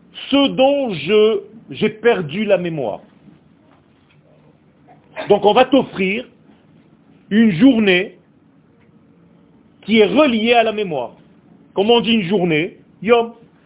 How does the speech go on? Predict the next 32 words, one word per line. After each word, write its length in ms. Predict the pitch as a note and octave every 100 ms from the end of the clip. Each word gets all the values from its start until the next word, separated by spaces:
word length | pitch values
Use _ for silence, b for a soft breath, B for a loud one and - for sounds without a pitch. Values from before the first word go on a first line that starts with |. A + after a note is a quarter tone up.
| _ -
Comment 180 | G#3+
on 40 | B3
dit 140 | A3+
la 100 | A3+
mémoire ? 500 | F#3+ E3 D#3 G3 G3
Zikaron. 520 | F#3 - G#3+ D3 A#2 - b b
Donc 300 | C#3 G3 E3
dans 160 | G3 F3+
vos 180 | C4
livres 300 | C4 B3 A#3
de 100 | F3
prière, 480 | F#3+ - D#3+ E3 A#3+
il 40 | A#3
y 40 |
a 80 | F#3+
marqué 420 | E3 - F#3+ G#3
Yom 380 | D#3+ E3 F#3+ F#3+
HaZikaron. 840 | D3 F3+ C3 D#3+ - D#3+ C3+ B2 F3
Il 40 | B
n'y 60 | G#3
a 40 |
pas 140 | G3
marqué 280 | G3 F#3+ F#3
Rosh 220 | E3 E3+
Hashanah. 380 | F#3+ D3+ E3 G#2 - - - - - - - - - - - _ - _ _ _ _ _ _ _ _ _ _ _
Si 160 | - A#3
vous 160 | C#4+
comprenez 880 | - C#4 C4+ G3+ - A#3+ G#3+ G#3 G#3
ce 100 | -
que 100 | -
vous 200 | F3 C#3+
lisez, 500 | D3+ C3 G#2 G#2+ G#2